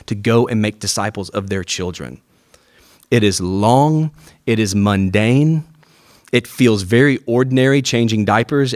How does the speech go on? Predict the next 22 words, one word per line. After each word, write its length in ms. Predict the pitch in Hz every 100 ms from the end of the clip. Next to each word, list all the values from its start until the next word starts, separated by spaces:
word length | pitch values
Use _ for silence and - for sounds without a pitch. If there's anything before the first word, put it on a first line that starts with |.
| -
every 300 | 117 113 120
single 320 | - 120 113
day, 380 | 107 110 143 160 - - _ _ _ _ _ _ - _
having 320 | - 123 117
two-year-olds 640 | 101 139 139 139 131 113 98
scream 440 | - - 123 127
at 140 | 147
you, 260 | 147 151 156 - -
trying 360 | - 131 127 139
to 100 | 120
figure 460 | - - 127 131 120
out 240 | 131 135 135
and 220 | 110 107
Google 360 | 120 135 147
how 160 | 127 127
to 80 | 120
get 240 | 113 -
crayons 560 | - 127 123 135 143 135
off 220 | 117 110
of 100 | 104
the 60 | 98
wall. 540 | 98 110 151 165